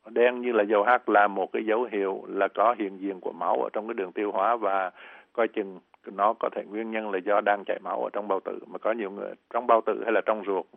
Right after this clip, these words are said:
mà nhiều bệnh nhân không có biết. Bây giờ chúng ta bàn đến một cái hiện tượng mà tương đối dễ hiểu nhất trong cái vấn đề G I bleeding, trong cái vấn đề chảy máu hệ tiêu hóa này là những cái người bị bệnh trĩ. Bệnh trĩ thì tiếng Anh gọi là hemorrhoid.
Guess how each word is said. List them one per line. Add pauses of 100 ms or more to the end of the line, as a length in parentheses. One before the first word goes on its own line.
(140)
mà
nhiều
bệnh
nhân
không
có
biết. (960)
Bây
giờ (1120)
chúng
ta
bàn
đến
một
cái
hiện
tượng
mà
tương
đối
dễ
hiểu
nhất
trong
cái
vấn
đề
G
I
bleeding,
trong
cái
vấn
đề
chảy
máu
hệ
tiêu
hóa
này
là
những
cái
người
bị
bệnh
trĩ. (920)
Bệnh
trĩ
thì
tiếng
Anh
gọi
là
hemorrhoid.